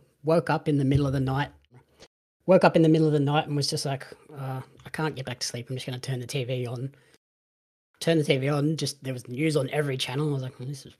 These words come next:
weird." And then I was watching it, and before I changed the channel, I was like, "Oh, this is a weird movie. Like, this is very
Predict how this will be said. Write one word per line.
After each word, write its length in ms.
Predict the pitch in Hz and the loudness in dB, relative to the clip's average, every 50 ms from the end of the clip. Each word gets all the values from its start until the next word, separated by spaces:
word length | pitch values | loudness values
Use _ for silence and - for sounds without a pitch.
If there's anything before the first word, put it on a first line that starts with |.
| _ - | _ -12
weird." 200 | 95 110 135 - - _ _ _ _ _ _ _ _ _ _ _ _ _ - | -10 -10 -10 -12 -14 _ _ _ _ _ _ _ _ _ _ _ _ _ -10
And 160 | - 135 139 | -6 -2 -2
then 100 | 143 135 | -2 -2
I 40 | 131 | -2
was 120 | 131 117 | -4 -2
watching 340 | 131 147 147 - - 165 147 | -2 -2 -2 0 0 0 0
it, 140 | 143 135 - | -2 -4 -6
and 240 | 131 131 123 127 - _ _ _ _ _ _ _ _ _ | -8 -10 -10 -10 -14 _ _ _ _ _ _ _ _ _
before 320 | - 151 143 - 208 226 262 | -4 -4 0 6 8 8 8
I 60 | 285 | 8
changed 260 | 285 - 233 208 160 | 8 6 6 6 6
the 60 | 185 | 4
channel, 280 | 143 - 160 160 165 156 | 2 2 2 2 2 2
I 60 | 147 | 2
was 80 | 139 139 | 0 -2
like, 160 | 139 135 - - _ - | -2 -4 -6 -12 _ -6
"Oh, 80 | 214 170 | -4 -2
this 180 | 143 190 202 | -2 -2 -2
is 120 | 220 175 147 | -2 -2 -2
a 20 | |
weird 340 | 123 120 127 131 135 127 - | -2 -2 -2 -2 -2 -4 -6
movie. 280 | 123 117 127 131 160 180 | -8 -10 -6 -6 -4 -4
Like, 240 | 175 147 123 117 - | -2 -4 -6 -6 -8
this 160 | 180 - - | -10 -8 -6
is 240 | 139 117 - - - _ _ 147 - _ _ _ _ 151 - _ - | -8 -8 -8 -10 -12 _ _ -20 -20 _ _ _ _ -20 -20 _ -12
very 500 | 131 123 147 135 135 135 135 143 143 | -6 -4 -2 -2 -2 -2 -4 -4 -6